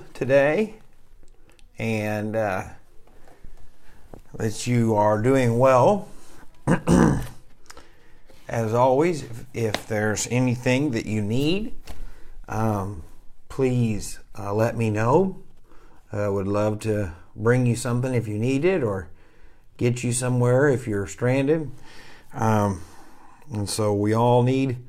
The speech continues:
somebody from time to time. And so if there's anything at all that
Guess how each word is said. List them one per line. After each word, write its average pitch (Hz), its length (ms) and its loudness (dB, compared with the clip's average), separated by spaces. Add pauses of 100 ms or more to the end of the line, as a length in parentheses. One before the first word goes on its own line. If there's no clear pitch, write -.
(460)
somebody 127 600 4
from 123 180 -4
time 120 260 2
to 113 60 -2
time. 120 480 -2
And 104 120 -8
so 98 320 -4
if 92 120 -8
there's 98 360 -6 (680)
anything 113 440 0
at 104 60 -2
all 107 320 2
that - 260 -8